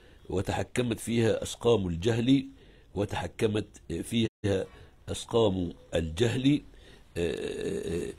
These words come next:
فلم تنتفع معها بصالح الغذاء. وعجبا لها، جعلت غذاءها من هذه الآراء التي لا تسمن ولا تغني من جوع، ولم تقبل الاغتداء بكلام رب العالمين ونص نبيه المرفوع.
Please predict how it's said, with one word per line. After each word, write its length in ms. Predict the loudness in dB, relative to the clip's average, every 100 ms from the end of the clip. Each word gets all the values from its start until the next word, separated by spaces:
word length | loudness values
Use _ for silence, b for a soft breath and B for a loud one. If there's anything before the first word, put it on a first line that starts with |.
| B B
فلم 300 | 2 2 2
تنتفع 520 | -2 0 -2 -2 -4
معها 560 | 0 0 0 -2 -2 -2 -6
بصالح 560 | -2 2 2 0 0
الغذاء. 540 | -2 2 2 4 2 -2 -20 -20 B B B -2
وعجبا 440 | 2 4 4 2
لها، 420 | 4 2 2 0 -4 B B B 0
جعلت 400 | 2 6 4 4
غذاءها 680 | 2 2 2 4 4 4 2 -2
من 220 | 0 2
هذه 380 | 2 2 0 0
الآراء 560 | 0 2 6 6 4 -2 -4
التي 360 | -2 -2 -2
لا 160 | 4 4
تسمن 440 | 4 -6 -2 0
ولا 300 | 2 4 2
تغني 400 | 2 0 0 -2
من 120 | -2 -4
جوع، 320 | 2 2 2 -4 B B B -2
ولم 260 | 0 0
تقبل 400 | 0 -2 0 0
الاغتداء 880 | 0 2 0 0 -6 -2 2 2 0
بكلام 680 | -4 -2 2 4 4 2 0
رب 220 | 0 0
العالمين 840 | -2 -2 -2 0 0 2 2 2 -4 b b b
ونص 420 | -2 -2 -2 -2
نبيه 480 | -2 0 0 0 0
المرفوع. 640 | 0 -4 -6 -2 0 0